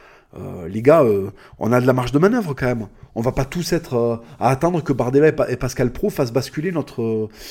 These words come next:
notre, notre paradigme, euh, civilisationnel. Vous comprenez que ça tient à beaucoup plus de choses que ça, et en même temps des choses beaucoup plus basiques. La politique, c'est compliqué. Le Christ, c'est simple. C'est simple, en fait. Voilà. La, la politique déçoit. Le Christ, il déçoit jamais.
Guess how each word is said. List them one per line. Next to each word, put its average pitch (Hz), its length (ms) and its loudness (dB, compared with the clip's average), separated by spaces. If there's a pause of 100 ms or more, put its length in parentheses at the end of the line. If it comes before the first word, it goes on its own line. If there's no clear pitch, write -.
(180)
notre, 110 680 -2
notre 110 240 -4
paradigme, 135 480 -4
euh, 104 880 -2
civilisationnel. 156 680 -2 (340)
Vous 113 120 -8
comprenez 156 360 0
que - 60 -12
ça 131 100 -4
tient 160 180 -6
à 117 80 -4
beaucoup 123 240 -6
plus 160 160 -10
de 143 80 -4
choses 143 200 -8
que 151 100 -10
ça, 196 180 0 (300)
et 143 80 6
en - 20 8
même 151 80 4
temps 214 160 6
des 165 60 0
choses 175 180 2
beaucoup 156 220 -2
plus 160 120 -10
basiques. 156 360 2 (920)
La 120 120 0
politique, 147 340 2
c'est - 80 -2
compliqué. 156 520 -2 (720)
Le 127 120 0
Christ, 196 300 0
c'est 170 80 -2
simple. 165 320 -4 (880)
C'est - 140 -8
simple, 127 260 -4
en 95 60 -14
fait. - 260 -20 (880)
Voilà. 104 180 -8 (680)
La, 98 80 -10
la 107 100 -2
politique 139 360 -2
déçoit. 147 440 2
Le - 120 -14
Christ, - 280 -10
il 135 40 -10
déçoit 120 240 -2
jamais. 110 260 -6